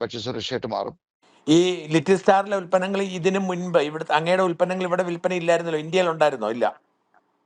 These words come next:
Speaker 1: ഇന്ത്യയിൽ ഇതുവരെ വിറ്റിട്ടില്ല. കാരണം ഞങ്ങളിപ്പോ യു എസ് മാർക്കറ്റ് മാത്രമാണ് കോൺസെൻട്രേറ്റ് ചെയ്തുകൊണ്ടിരുന്നത്.
Speaker 2: ആ.
Speaker 1: ഇപ്പൊ അത്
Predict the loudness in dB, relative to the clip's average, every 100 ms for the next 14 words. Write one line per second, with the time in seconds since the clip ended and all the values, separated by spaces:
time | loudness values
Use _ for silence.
0 | 2 4 4 4 2 2 4 4 2 -2
1 | -2 -4 -4 -2 0 0 -2 -4 -6 -6
2 | -2 -2 0 0 0 -2 0 -2 0 -2
3 | 0 -2 0 -2 -4 -4 -6 -6 -6 -6
4 | -4 -6 -6 -8 -10 -12 -16 -18 -8 -6
5 | -4 -8 _ _ -8 0 4 4 4 4